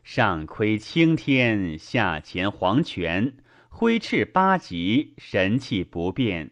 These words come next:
今汝猝然有寻牧之志，尔于中也，殆矣夫。”坚吾问于孙叔敖曰：“子三为令尹而不容华，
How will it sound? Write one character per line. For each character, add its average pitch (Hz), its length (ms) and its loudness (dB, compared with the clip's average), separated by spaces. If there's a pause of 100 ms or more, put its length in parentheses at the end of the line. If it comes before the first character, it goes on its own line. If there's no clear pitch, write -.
(760)
今 196 260 2
汝 87 400 0
猝 135 340 0
然 98 320 2
有 82 300 0
寻 101 420 0
牧 190 320 4
之 120 280 0
志， 92 560 -4 (320)
尔 90 280 0
于 92 240 0
中 208 360 4
也， 85 520 -4 (140)
殆 135 320 0
矣 90 300 -2
夫。” 107 500 0 (1800)
坚 202 360 4
吾 104 540 2
问 117 200 6
于 82 260 2
孙 170 320 4
叔 170 220 2
敖 92 380 2
曰 87 400 -2 (720)
：“子 101 420 2
三 196 400 4
为 113 200 6
令 165 300 2
尹 85 380 -2
而 92 320 2
不 135 220 2
容 95 280 2
华， 92 580 -2